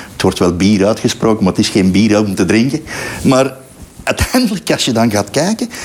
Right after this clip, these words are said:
dan spitsen ze die, die zich in de eerste plaats toe op secondary use van data. Dat betekent het gebruik van de data voor onderzoek, voor andere toepassingen. En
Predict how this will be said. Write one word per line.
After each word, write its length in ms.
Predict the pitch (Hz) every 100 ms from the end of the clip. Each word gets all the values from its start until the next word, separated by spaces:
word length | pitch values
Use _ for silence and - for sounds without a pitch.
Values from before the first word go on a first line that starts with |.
| -
dan 220 | - 113 123
spitsen 460 | - - 214 - 170
ze 180 | 170
die, 260 | 151 147 123 -
die 160 | 107
zich 180 | 110 127
in 120 | 120
de 120 | 107 -
eerste 360 | - - -
plaats 440 | - - 117 - -
toe 220 | 151 247 - - - _ _ _ - - -
op 140 | -
secondary 720 | - 226 226 185 151 131 120
use 400 | 131 110 - -
van 220 | - - 73
data. 400 | 57 - - - - - _ _ -
Dat 100 | 85
betekent 440 | - 131 147 151
het 120 | 123
gebruik 380 | - 82 113 143
van 160 | - 104
de 100 | 82
data 400 | 90 151 175 180 - - - - - _ _ _ _ _ _ _ -
voor 200 | 107 90
onderzoek, 760 | 87 80 82 113 - - - - - - _ _ _ -
voor 180 | - 92
andere 300 | 104 82 76
toepassingen. 580 | 85 - - - 57 - - - _ - - -
En 240 | 107